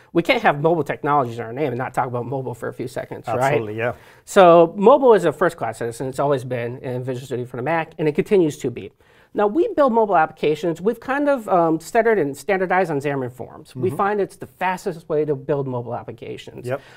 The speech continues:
Speaker 1: W-, you know, mobile applications shouldn't take longer than five or six sprints to build. If you're, if you're taking a long time to build mobile applications, you're doing something wrong.
Speaker 2: Right.
Speaker 1: Xamarin Forms cuts down in the time it takes to build mobile applications. But on top of that,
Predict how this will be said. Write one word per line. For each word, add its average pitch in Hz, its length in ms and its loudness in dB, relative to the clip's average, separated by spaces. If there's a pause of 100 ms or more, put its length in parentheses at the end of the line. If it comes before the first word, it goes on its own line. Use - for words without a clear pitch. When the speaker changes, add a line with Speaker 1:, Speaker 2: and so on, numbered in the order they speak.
(140)
Speaker 1:
W-, 202 200 -4
you 208 40 8
know, 147 380 2 (240)
mobile 320 260 2
applications 214 540 2
shouldn't - 280 -4
take 147 340 -2
longer 135 360 -2
than 123 480 -6 (140)
five 127 180 -2
or 123 40 -10
six - 220 -14
sprints 117 300 -14
to - 40 -14
build. - 360 -16 (160)
If 165 140 -8
you're, 214 100 10
if - 120 2
you're 311 100 -2
taking 349 220 0
a 254 40 6
long 240 120 6
time 254 140 0
to 208 60 6
build 214 140 4
mobile 233 200 2
applications, 226 420 -2
you're 127 100 -2
doing 233 220 -2
something 220 260 -6
wrong. 202 320 -2 (140)
Speaker 2:
Right. 143 220 -6
Speaker 1:
Xamarin 262 340 0
Forms 175 640 2
cuts - 300 -4
down 208 460 -4
in 156 80 -6
the 156 80 -4
time 165 180 -4
it 170 60 -6
takes 170 180 -8
to 165 60 -12
build 170 160 -2
mobile 170 180 -4
applications. 165 480 -4
But 170 100 4
on 170 100 0
top 277 280 -4
of 175 140 -4
that, 123 300 -2